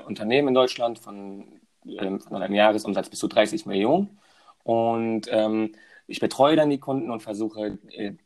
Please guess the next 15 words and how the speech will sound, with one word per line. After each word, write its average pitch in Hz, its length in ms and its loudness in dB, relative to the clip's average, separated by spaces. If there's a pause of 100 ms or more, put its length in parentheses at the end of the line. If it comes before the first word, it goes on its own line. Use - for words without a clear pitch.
(140)
denen 107 380 -2
unsere 98 240 -6
Business 107 460 -4
Solutions 107 680 -2
und 104 120 -4
auch 98 200 -2
Neukundenakquirierung, 104 1300 -2 (380)
ähm, 101 480 -2 (480)
um 117 260 0
denen 107 200 2
unsere 107 580 2
Business 147 360 2
Solutions 139 440 0
vorzustellen. 135 720 0
Und 110 400 -4